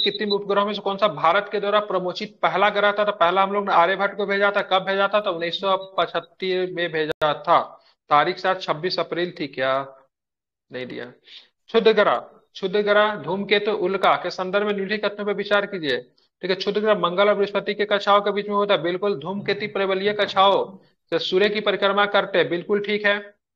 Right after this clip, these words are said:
उल्का को टूटता हुआ तारा, फिर शूटिंग स्टार कहते हैं, बिल्कुल सही है, ठीक है। धरती पे गिरती है तो हम लोग मन्नतें मानते हैं, हालांकि ऐसा कुछ होता नहीं है,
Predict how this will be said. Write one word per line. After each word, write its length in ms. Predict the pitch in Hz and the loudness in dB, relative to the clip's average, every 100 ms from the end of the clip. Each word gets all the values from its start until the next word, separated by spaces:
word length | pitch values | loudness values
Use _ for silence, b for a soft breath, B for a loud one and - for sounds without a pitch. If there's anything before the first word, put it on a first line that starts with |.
| _ | _
उल्का 640 | 165 185 185 220 220 226 220 | -4 -2 0 4 4 4 2
को 240 | - 185 | -2 -6
टूटता 440 | 185 190 180 - 208 | -6 -8 -10 0 2
हुआ 220 | 208 202 | 2 0
तारा, 280 | 202 190 180 | 4 4 4
फिर 140 | 175 | 0
शूटिंग 440 | - 190 185 214 | -6 -8 -6 -4
स्टार 300 | 208 208 202 | -4 0 0
कहते 340 | 196 185 180 165 | 2 2 2 0
हैं, 120 | 135 | -2
बिल्कुल 300 | 175 185 208 | -4 -4 -6
सही 260 | 196 196 190 | -2 0 0
है, 100 | 143 | 0
ठीक 180 | 185 | -2
है। 60 | 190 | -4
धरती 360 | 160 175 202 202 | -2 -2 0 0
पे 140 | 190 | 0
गिरती 320 | 190 185 190 | -2 -4 -2
है 60 | 202 | -2
तो 80 | 185 | -2
हम 180 | 170 | -2
लोग 240 | 185 190 160 | -4 -4 -6
मन्नतें 360 | 165 175 202 | -4 -4 -2
मानते 400 | 190 165 160 160 | 0 -2 -2 -2
हैं, 80 | 139 | -2
हालांकि 320 | 131 143 139 | -2 -6 -4
ऐसा 160 | 151 151 | -6 -8
कुछ 200 | 151 151 | -12 -12
होता 240 | 135 156 | -8 -6
नहीं 240 | 170 160 135 | -6 -8 -12
है, 180 | 165 | -18